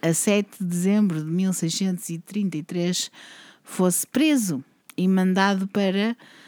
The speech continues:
a prisão de Angers, um forte,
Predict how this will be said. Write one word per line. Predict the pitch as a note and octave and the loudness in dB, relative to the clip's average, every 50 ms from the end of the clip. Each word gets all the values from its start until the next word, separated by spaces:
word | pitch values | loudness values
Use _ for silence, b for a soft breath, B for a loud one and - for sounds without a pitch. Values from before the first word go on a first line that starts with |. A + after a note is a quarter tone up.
| B B B B | B B B B
a | - G#3+ | 0 0
prisão | G3+ - A3 A#3+ A#3+ A3+ A#3+ A3 A3 A3+ | 0 2 2 4 4 4 6 6 4 4
de | G3 G3+ G3+ - - | 4 2 2 2 2
Angers, | G#3 A3+ A#3+ B3+ A#3 G3 F#3+ E3+ E3 E3+ G3 G3 - - - _ - | 4 4 6 6 4 4 4 4 4 2 0 -2 -6 -12 -20 _ -2
um | - G#3 G#3 G#3 G3+ | 0 2 4 4 4
forte, | G3 - - A3+ G#3 G#3 - _ - - - - - | 2 2 2 2 2 2 0 _ -10 -12 -12 -12 -14